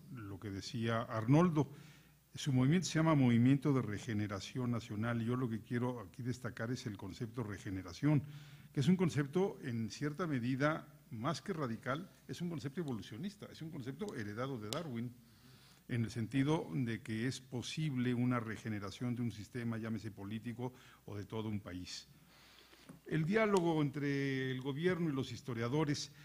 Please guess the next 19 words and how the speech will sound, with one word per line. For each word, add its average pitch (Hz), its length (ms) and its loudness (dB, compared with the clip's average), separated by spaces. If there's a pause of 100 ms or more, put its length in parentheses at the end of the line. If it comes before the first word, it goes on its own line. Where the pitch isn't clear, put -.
se - 320 2
da, 226 320 0
pero 175 180 4
de 180 140 2
una 202 120 4
manera 165 380 4
muy 156 220 4
acotada. 131 640 0
El 101 100 -4
presidente 170 640 -2
tiene, 180 540 2 (180)
eh, 110 580 -6
diálogo, 147 720 2
tiene 123 320 0
cercanía 113 640 -2
con 113 180 -4
algunos 104 380 0
historiadores, 107 800 -4 (600)
pero 131 560 4